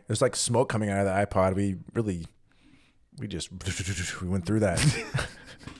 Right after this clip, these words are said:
Speaker 2: We did.
Speaker 1: Plus, it's, like, you know, was made in two thousand one, so, you
Speaker 2: True.
Speaker 1: know,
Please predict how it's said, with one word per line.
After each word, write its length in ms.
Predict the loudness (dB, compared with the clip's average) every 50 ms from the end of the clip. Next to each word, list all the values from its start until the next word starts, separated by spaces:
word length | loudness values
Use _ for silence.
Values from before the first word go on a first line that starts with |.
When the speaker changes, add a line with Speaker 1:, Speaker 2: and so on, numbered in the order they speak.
| -18 -18 -20 -20 -18 -16 -16 -16 -16 -16 -16 -14 -14 -14 -16 -16 -10 -2
Speaker 2:
We 120 | 0 2 4
did. 280 | 4 4 4 2 0 -2 -6 -8 -12 -16 _ -20 _ _ -18 -14 -10 -8 -6 -4 4
Speaker 1:
Plus, 200 | 8 8 8 8
it's, 140 | 6 4 4
like, 220 | 4 2 2 -2 -10 -20 _ _ _ _ _ _ _ _
you 80 | -6 -6
know, 180 | -6 -8 -12 -14 -8 -6
was 140 | -4 -2 0
made 240 | 0 2 2 2 0
in 120 | -2 -2
two 120 | -2 0
thousand 260 | 0 0 0 -2 -2 -2
one, 220 | -2 -4 -4 -4
so, 220 | -6 -6 -6 -8 -6 0
you 100 | 2 2
Speaker 2:
True. 80 | 4 2
Speaker 1:
know, 60 | 0